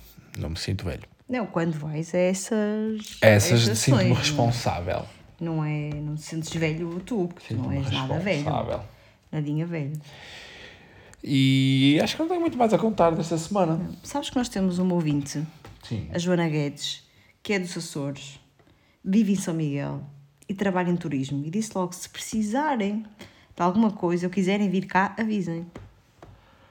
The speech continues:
Speaker 1: Queremos muito ir lá.
Speaker 2: Não, eu estou.
Speaker 1: Olha,
Speaker 2: Oh,
Speaker 1: Alice,
Speaker 2: nossa
Speaker 1: outra vez,
Speaker 2: filha.
Speaker 1: tadinha.
Speaker 2: Eu acho que vamos ter que,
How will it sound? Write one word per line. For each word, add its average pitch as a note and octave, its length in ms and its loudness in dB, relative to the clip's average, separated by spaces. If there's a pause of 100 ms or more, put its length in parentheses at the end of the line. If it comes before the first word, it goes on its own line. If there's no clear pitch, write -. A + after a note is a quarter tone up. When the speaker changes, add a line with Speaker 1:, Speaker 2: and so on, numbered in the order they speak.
(1300)
Speaker 1:
Queremos C3 360 4
muito B2+ 220 4
ir B2 120 6
lá. B2+ 320 2 (280)
Speaker 2:
Não, E3+ 120 0
eu - 60 0
estou. D3+ 240 -2 (640)
Speaker 1:
Olha, - 260 0
Speaker 2:
Oh, - 60 2
Speaker 1:
Alice, G2 220 -2
Speaker 2:
nossa D#2+ 200 -2
Speaker 1:
outra G2+ 140 -2
vez, D#3 140 -2
Speaker 2:
filha. F3 80 -2
Speaker 1:
tadinha. G#2 300 0
Speaker 2:
Eu E3+ 100 2
acho E3+ 160 -2
que - 80 -10
vamos D#3+ 120 0
ter - 140 -2
que, D3+ 320 -2